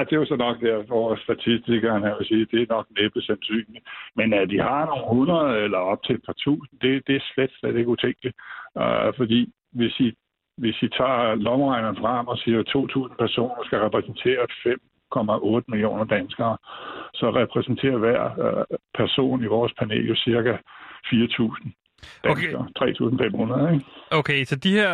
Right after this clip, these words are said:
Speaker 2: øh, mennesker, der har sådan et her måleapparat, hvordan fungerer sådan et rent faktisk? Altså, øh, hvad er det for en størrelse?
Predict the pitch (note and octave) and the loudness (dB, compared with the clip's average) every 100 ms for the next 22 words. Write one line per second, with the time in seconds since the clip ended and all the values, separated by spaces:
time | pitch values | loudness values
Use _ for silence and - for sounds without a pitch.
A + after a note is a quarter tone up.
0 | D3 C#3+ C#3 D3 - D3+ C#3+ F3+ D3+ - | 2 2 2 0 -2 -4 -2 -4 -6 -4
1 | D3+ C#3+ D3 C3+ C3+ C3+ E3 B2+ B2+ B2+ | -4 0 0 2 2 4 2 0 -2 0
2 | D3+ F3+ G#3+ E3+ G#3+ F#3 D#3+ D#3 C#3+ C#3 | 0 0 0 0 0 0 0 0 0 -2
3 | C#3+ C3 E3+ C#3+ C#3+ B2+ B2+ A#2+ A#2+ B2+ | -2 -2 -2 -2 -4 0 0 2 0 0
4 | F3 F3 F3 C3+ A#2+ C3+ B2 D3+ | 0 0 -2 -2 -2 0 0 -2